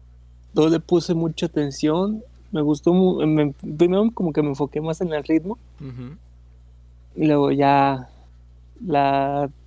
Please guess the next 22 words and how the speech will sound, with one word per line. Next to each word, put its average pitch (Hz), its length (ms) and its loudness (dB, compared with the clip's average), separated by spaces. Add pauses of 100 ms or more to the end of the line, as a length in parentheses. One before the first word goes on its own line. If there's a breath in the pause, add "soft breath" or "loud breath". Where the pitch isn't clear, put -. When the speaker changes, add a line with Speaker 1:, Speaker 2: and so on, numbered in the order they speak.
(160)
Speaker 1:
descargué, 147 880 -2
la 180 200 0
conseguí 151 800 -2
y 139 760 -2 (1200)
la 143 180 2
puse 175 480 2
y 156 260 -2
la 143 80 2
estuve 156 240 -2
escuchando 156 840 0
y 156 120 -4
empecé 139 400 -2
a 139 80 0
checar 156 320 -2
la 156 120 2
letra 175 580 2
y 151 260 0 (500)
sí 147 240 -4
llegué 147 440 2
a 147 60 2
un 151 240 -2
momento 147 600 -2